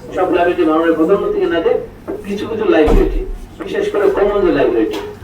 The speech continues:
আপনারা আওয়ামী লীগের পলিটিক্যাল ভিউজ থাকতে পারে, বা পরিবেশ আপনার, আপনি বিএনপি হতে পারে, পরিবেশ আপনার, জাতীয় পার্টি বা অন্যান্য পলিটিক্যাল পার্টি থাকতে পারে, পরিবেশ আপনার। পরিবেশ রক্ষার জন্য আমাদের সকলকে সার্বক্ষণিকভাবে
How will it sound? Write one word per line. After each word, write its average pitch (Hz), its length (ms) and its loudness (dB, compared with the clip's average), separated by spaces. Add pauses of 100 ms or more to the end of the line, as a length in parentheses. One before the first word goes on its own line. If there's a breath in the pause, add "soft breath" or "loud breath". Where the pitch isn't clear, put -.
(100)
আপনারা 185 220 0
আওয়ামী 160 240 2
লীগের 175 320 0
পলিটিক্যাল 151 420 2
ভিউজ 160 260 4
থাকতে - 240 -6
পারে, 151 120 -4 (200)
বা 151 60 0 (140)
পরিবেশ 156 320 4
আপনার, - 300 -6 (200)
আপনি 165 220 -4
বিএনপি 202 360 2
হতে - 200 2
পারে, - 160 -4 (220)
পরিবেশ 170 260 2 (100)
আপনার, - 200 -10 (220)
জাতীয় 170 280 2
পার্টি 185 200 0
বা 202 80 0
অন্যান্য 185 260 0
পলিটিক্যাল 175 320 -2
পার্টি 165 220 0
থাকতে 113 220 -2
পারে, - 100 -4 (160)
পরিবেশ 151 380 4
আপনার। - 200 -12 (240)
পরিবেশ 160 340 4 (100)
রক্ষার - 340 -2
জন্য 196 160 0 (360)
আমাদের 151 280 0 (100)
সকলকে - 440 2 (420)
সার্বক্ষণিকভাবে 196 840 0